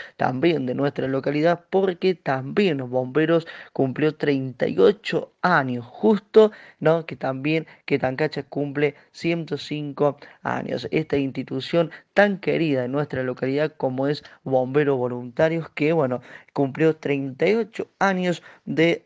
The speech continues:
servicio, treinta y ocho años de, eh, estando al servicio de la comunidad tancachense.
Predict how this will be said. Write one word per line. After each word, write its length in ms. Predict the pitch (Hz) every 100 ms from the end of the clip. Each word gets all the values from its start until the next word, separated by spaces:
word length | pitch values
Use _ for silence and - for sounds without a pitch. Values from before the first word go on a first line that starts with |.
| 139
servicio, 640 | - 131 131 151 156 147
treinta 380 | 135 131 123 120
y 40 |
ocho 300 | 160 151 -
años 320 | 147 151 156 151 - - -
de, 500 | 139 135 147 156 -
eh, 160 | 135 131
estando 600 | 131 151 147 139 131 -
al 120 | 131
servicio 640 | 123 131 131 143 - 139 131
de 160 | 127 123
la 160 | 120 117
comunidad 600 | 131 123 127 135 147 -
tancachense. 880 | 139 120 113 131 - 120 107 -